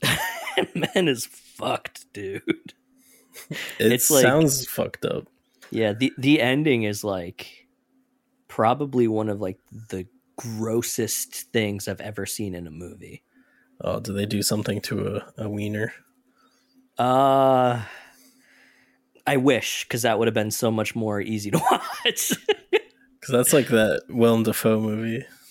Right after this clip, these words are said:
Speaker 1: No, Antichrist.
Speaker 2: <laughs> Yeah.
Speaker 1: <laughs>
Speaker 2: I had to fucking close my eyes for that movie.
Speaker 1: Mm-hmm. Yeah, no, I need to see that again. I, I watched that, like, at one point in high school, and so I just, I don't really remember too much of it.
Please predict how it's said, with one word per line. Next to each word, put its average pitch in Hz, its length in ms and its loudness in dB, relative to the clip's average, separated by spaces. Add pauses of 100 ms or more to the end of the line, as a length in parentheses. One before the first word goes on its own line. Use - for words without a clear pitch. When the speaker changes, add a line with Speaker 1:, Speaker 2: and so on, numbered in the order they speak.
(400)
Speaker 1:
No, 113 200 2
Antichrist. - 1080 0
Speaker 2:
<laughs> - 120 2
Yeah. 165 260 4
Speaker 1:
<laughs> - 1040 0 (840)
Speaker 2:
I 113 140 6 (100)
had 127 240 2
to 107 280 6
fucking 120 300 4
close 117 260 4
my 110 180 2
eyes 110 120 0
for - 120 -6
that 117 120 -2
movie. 120 380 -2
Speaker 1:
Mm-hmm. 113 680 -4 (480)
Yeah, 92 300 -12
no, 107 80 -4
I 117 80 -2
need 151 140 4
to 107 60 0
see 104 220 -4
that 95 120 -8
again. 98 220 -8
I, 113 260 -2 (420)
I 107 80 -2
watched - 360 0
that, 107 240 2
like, 98 300 -6
at 110 140 -4
one 110 220 -2
point 104 240 -2
in 98 80 -8
high 98 220 -6
school, 92 460 -8 (140)
and 98 240 -10
so 101 120 -6
I 101 80 -4
just, 107 220 -10
I 113 60 0
don't 117 160 2
really 107 160 0
remember 92 440 -6
too 98 160 -10
much 90 260 -10
of 95 100 -10
it. 98 160 -8